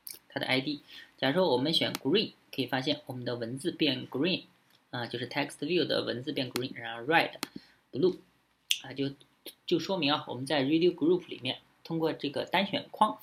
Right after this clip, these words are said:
然后就可以改变我们这个 text view 的一些属性啊。OK，那这是一次只能，因为它的颜色，背景色，啊，那个文字颜色一次只，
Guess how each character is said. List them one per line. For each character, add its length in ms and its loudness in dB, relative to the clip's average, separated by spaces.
然 100 -2
后 120 -2
就 120 -2
可 140 -2
以 20 2
改 220 -4
变 200 2
我 140 -4
们 540 -10
这 120 -8
个 120 -8
text 340 -6
view 220 0
的 100 -4
一 80 -6
些 140 -4
属 180 -8
性 160 -4
啊。 140 -10
OK， 220 -2
那 160 0
这 120 -4
是 240 4
一 160 2
次 140 2
只 140 0
能， 260 0
因 140 2
为 80 2
它 100 2
的 80 4
颜 240 2
色， 240 -2
背 100 4
景 140 -2
色， 160 -6
啊， 140 2
那 120 -4
个 100 -2
文 160 -2
字 80 0
颜 160 2
色 80 0
一 120 -2
次 220 -8
只， 160 -12